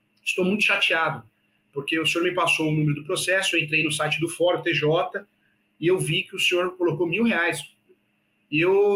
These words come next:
eu não, meu valor não é mil reais. Eu acredito que pra quem me ama, eu tenho um valor de um milhão." Aí eu fui explicar pro rapaz, falei, Não, se eu jogo um milhão na peça, você vai pagar o quê? Taxa judiciária em cima de um milhão. Em São Paulo, um por cento. Nos estados, chega até quatro por cento.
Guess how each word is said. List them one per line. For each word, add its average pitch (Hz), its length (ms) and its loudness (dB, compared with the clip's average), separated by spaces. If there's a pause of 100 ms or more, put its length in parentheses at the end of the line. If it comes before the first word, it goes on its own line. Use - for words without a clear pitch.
(120)
eu 196 100 0
não, 392 320 -10 (100)
meu 202 140 -2
valor 214 240 2
não - 100 -4
é 254 60 0
mil 180 140 2
reais. 127 440 -2 (500)
Eu 160 120 -2
acredito 190 320 -2
que - 60 -18
pra 247 100 -4
quem 247 140 0
me 220 140 2
ama, 226 240 2 (200)
eu 220 120 -4
tenho 233 160 -2
um 220 40 -2
valor 208 220 2
de 254 80 0
um 269 40 -2
milhão." 180 400 0 (180)
Aí 151 120 -8
eu 151 40 -8
fui 190 100 -10
explicar 220 360 -6
pro 262 120 -6
rapaz, 285 220 -6
falei, 156 140 -4
Não, 120 180 -8 (400)
se 202 120 -2
eu 185 40 2
jogo 285 200 2
um 277 40 2
milhão 165 260 2
na 123 100 -4
peça, 170 480 -2 (240)
você - 140 -8
vai 170 160 0
pagar 180 200 0
o 175 60 0
quê? 127 120 -6
Taxa 165 380 0
judiciária 156 480 -2
em 233 60 0
cima 233 280 -2
de 208 400 0
um 254 80 -8
milhão. 277 340 0 (520)
Em 151 60 -8
São 175 220 -2
Paulo, 196 220 2
um 226 60 4
por 254 140 -6
cento. 202 280 -2
Nos 143 120 -6
estados, 170 360 -2
chega 185 200 0
até 190 120 -6
quatro 185 280 -4
por 202 100 -18
cento. 151 320 -4